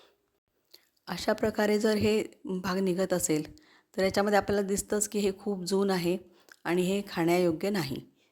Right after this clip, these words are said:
त्यामुळे आपण तो पार्ट त्याचा पूर्णपणे काढून टाकायचा आहे. आणि आतला भाग कोवळा आहे हे ओळखण्याची एक ट्रिक आहे, ती म्हणजे अगदी आपलं नख असतं ते त्याच्यामध्ये रुतवून बघायचं आहे.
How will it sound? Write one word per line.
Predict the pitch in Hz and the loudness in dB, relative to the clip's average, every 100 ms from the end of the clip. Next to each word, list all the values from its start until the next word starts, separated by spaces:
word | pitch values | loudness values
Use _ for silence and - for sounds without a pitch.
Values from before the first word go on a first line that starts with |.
| _ | _
त्यामुळे | - 175 175 | -6 -2 -2
आपण | 170 185 180 | -2 -2 -2
तो | 208 | -2
पार्ट | 208 175 175 | 0 -2 -2
त्याचा | 165 160 170 | -6 -4 -6
पूर्णपणे | - 175 175 165 160 180 | -6 -2 0 0 -2 -4
काढून | 247 175 156 185 | 0 0 2 0
टाकायचा | 208 170 160 151 147 | -4 -6 -6 -8 -6
आहे. | 151 214 - - - _ | -6 -6 -10 -20 -20 _
आणि | 160 - _ _ _ _ _ _ _ _ - | -12 -12 _ _ _ _ _ _ _ _ -12
आतला | 196 - 220 | -12 -6 -4
भाग | 240 254 | 0 -2
कोवळा | 247 - 220 196 214 | -2 -4 0 2 2
आहे | 220 190 180 175 - | 2 0 -2 -2 -8
हे | - | -4
ओळखण्याची | 208 190 196 202 196 | 0 0 0 -4 2
एक | 214 208 | 0 2
ट्रिक | - 190 196 | 0 2 0
आहे, | 175 165 175 | -2 -2 -6
ती | - 202 | -6 -4
म्हणजे | 208 202 185 196 - - - - - | -4 -2 -2 -4 -8 -20 -20 -12 -2
अगदी | 180 180 226 | -2 -2 -2
आपलं | - - 208 190 | -2 -4 -2 0
नख | 196 226 208 | 0 -2 -4
असतं | - 175 165 175 - _ _ - | -2 -2 -4 -6 -20 _ _ -8
ते | |
त्याच्यामध्ये | 190 180 185 185 185 | -4 -2 0 -2 0
रुतवून | 214 175 175 202 208 | 0 0 -2 0 0
बघायचं | 175 160 151 | 2 2 0
आहे. | 156 | 0